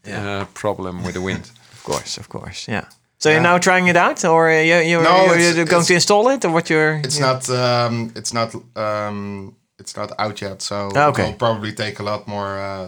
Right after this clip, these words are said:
Speaker 3: time to, um, to get it.
Speaker 1: Yeah.
Speaker 3: But I think it's really interesting
Speaker 1: Yeah.
Speaker 3: that they are using those, uh, cloud technologies
Speaker 1: Sure.
Speaker 3: and also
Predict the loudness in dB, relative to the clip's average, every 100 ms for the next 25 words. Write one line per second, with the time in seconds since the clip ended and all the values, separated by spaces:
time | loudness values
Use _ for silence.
0 | -8 -8 -8 -8 -8 -8 -6 -6 -6 -8
1 | -12 -14 _ _ _ -20 _ -8 -4 -4
2 | -4 -12 _ -10 -4 0 0 2 0 -2
3 | -2 0 0 -2 -4 -6 -4 -2 -2 -2
4 | -4 -2 -2 -4 -4 -4 -4 -4 -2 -2
5 | -6 -8 -10 -8 -10 -10 -4 -4 -4 -6
6 | -6 -8 -8 -10 -4 -2 -4 -8 -18 -20
7 | -20 -8 -4 -2 -2